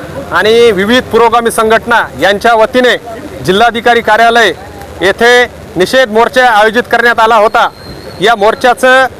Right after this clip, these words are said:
रूपरेषा अशी होती की, काल प्रवीणदादा गायकवाड संभाजी ब्रिगेडचे प्रदेशाध्यक्ष यांच्यावर अक्कलकोट येथे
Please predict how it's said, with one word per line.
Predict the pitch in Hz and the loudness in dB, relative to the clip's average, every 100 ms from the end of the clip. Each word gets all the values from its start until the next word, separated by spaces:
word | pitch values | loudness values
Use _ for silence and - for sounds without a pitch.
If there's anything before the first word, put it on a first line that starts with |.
| - - - - | -20 -20 -12 -2
रूपरेषा | 220 254 254 269 | 0 2 2 2
अशी | 233 254 | 0 2
होती | 262 277 240 190 - - - - | 0 0 -4 -6 -14 -18 -18 -6
की, | 240 | -4
काल | 220 233 240 - - - - - - | 0 0 0 -6 -18 -20 -18 -18 -6
प्रवीणदादा | 175 226 247 254 254 | 0 2 2 2 2
गायकवाड | 214 226 226 254 | 2 0 2 0
संभाजी | 208 226 240 233 | 2 0 0 0
ब्रिगेडचे | 233 233 247 254 | -2 0 0 0
प्रदेशाध्यक्ष | - 226 226 247 226 240 | 0 0 2 0 0 0
यांच्यावर | 247 233 247 247 | 2 2 2 2
अक्कलकोट | 220 - 262 247 254 | 2 0 0 0 0
येथे | 254 247 254 | 2 2 0